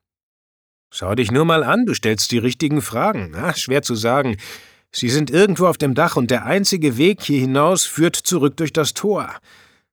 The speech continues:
Das ist eine gute Strecke, die wir da überqueren müssen, während sie von oben auf uns schießen. Selbst wenn wir es schaffen, schätze ich, dass noch genug Totschläger draußen vor dem Box Plain warten. Es sei denn, Case und Matthias können uns irgendwie den Weg freimachen."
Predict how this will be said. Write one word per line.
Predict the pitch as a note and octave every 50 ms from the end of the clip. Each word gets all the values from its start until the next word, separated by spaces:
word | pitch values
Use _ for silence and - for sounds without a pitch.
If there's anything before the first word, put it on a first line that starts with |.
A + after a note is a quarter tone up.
| _ _ _ _ _
Das | - F#2+ G#2
ist | A2 - -
eine | C#3+ C3+ A#2+ A2
gute | A2 D3+ D#3 C#3+ B2+
Strecke, | G2 G2+ A#2 D#3+ - G#3+ D#3
die | A#2 A#2+ G#2+
wir | A2 A#2
da | A2 A#2 A2
überqueren | A2+ A2 A2+ A2 G#2 - A2+ A#2 A#2+ B2 A#2+
müssen, | B2 A#2+ A2+ C3 B2 G#2+
während | A2+ B2 B2+ C#3+ C#3 -
sie | - D#3+ D3+
von | G#2+ D#3 D#3+ C#3
oben | A#2 C3+ E3 F#3 F3+ E3 D#3
auf | C#3+ C#3 C3+ -
uns | C#3+ C#3 B2 -
schießen. | - F3+ F#3+ - - F3 C#3+ A#2 G2 - _ - - _ _ _ _ _ _ _ _ _ _ _ _ _
Selbst | - - - C3 C#3 - -
wenn | C3+ C#3 C#3+ C3+
wir | C#3 C3
es | A#2+ -
schaffen, | - F3 F3+ - - A#2+
schätze | G2+ - C#3+ D#3 - - F3 D3+
ich, | D3+ D#3 -
dass | - C#3 C3+ -
noch | D3+ C#3+ C3 -
genug | - C#3+ C3 C#3+ F#3+ G3 - _
Totschläger | - E3 F#3 G3 - - - F3 E3+ E3 D#3 D3+ C#3
draußen | A#2+ A#2 B2 C#3 F3+ G3+ F#3 - D3 A2
vor | G2 A2+ A2+
dem | A#2 A2+ A2+
Box | G2+ D#3 F#3 E3 - - - -
Plain | - A2+ A2 A2 G#2+ G#2+ G2+
warten. | G#2+ A2 A2 A#2 A2+ - A#2+ G#2+ F#2+ - - - - _ _ _ _ _ _ _ _ _ _
Es | - G#2 G2 -
sei | A2 A2 B2+ D#3+
denn, | F#3+ G#3 G3 B2+
Case | - C#3+ E3+ F#3+ F#3 -
und | F3 D#3
Matthias | D#3 D#3+ C#3 - - G3 G3+ F3+ D#3+ C#3+ -
können | - A#2+ A#2+ A#2+
uns | B2 A#2+ -
irgendwie | - D3 E3 E3 F#3 D#3+ - D3+
den | C3+ C#3 C#3 B2+ A#2+
Weg | D#3+ F#3 F#3
freimachen." | - - - A#2+ A#2+ B2 B2+ B2+ B2+ - D3 C3 A#2+